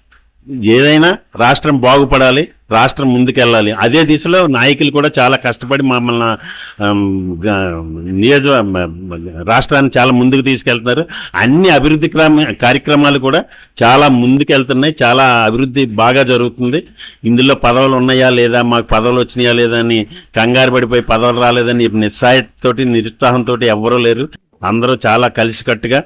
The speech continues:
కూటమి ప్రభుత్వం అందరూ కార్యకర్తలు చాలా కలిసికట్టుగా నడుస్తున్నారు. చాలా క-,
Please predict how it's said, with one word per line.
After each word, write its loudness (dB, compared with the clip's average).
కూటమి 0
ప్రభుత్వం -2
అందరూ 0
కార్యకర్తలు -2
చాలా 0
కలిసికట్టుగా -4
నడుస్తున్నారు. -4
చాలా 0
క-, -6